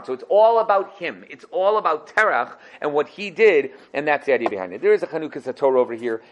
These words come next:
It's a very strange pshat. If anybody looks up the Rebbe Rav Heschel, I have it on the sheets, but you could also just look it up yourself. It's right there, and that's that. The Chida was asked,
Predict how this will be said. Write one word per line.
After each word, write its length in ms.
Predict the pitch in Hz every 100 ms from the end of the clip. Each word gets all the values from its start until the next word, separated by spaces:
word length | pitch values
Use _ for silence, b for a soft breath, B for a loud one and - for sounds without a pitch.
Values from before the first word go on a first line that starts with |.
| B
It's 120 | 139 139
a 120 | 120
very 500 | 107 107 143 139 117
strange 400 | - - 107 98
pshat. 420 | - - 101 92 - B
If 80 | 107
anybody 260 | 143 139 127
looks 280 | 120 117 123
up 100 | -
the 80 |
Rebbe 220 | 110 104 101
Rav 100 | 101
Heschel, 240 | 104 113
I 60 | 127
have 100 | 139
it 80 |
on 60 | 113
the 80 | 104
sheets, 260 | - 127
but 80 | 117
you 60 | 107
could 100 | 117
also 180 | 110 107
just 220 | 95 104
look 140 | 104
it 40 | 101
up 120 | 95
yourself. 380 | 92 110 101 - B B
It's 220 | 143 147 127
right 200 | 120 110
there, 120 | 104
and 100 | 101
that's 200 | 92 -
that. 380 | 80 78 - - B B -
The 100 | 175
Chida 600 | 160 160 220 190 120 139
was 180 | 143
asked, 380 | 175 160 127 -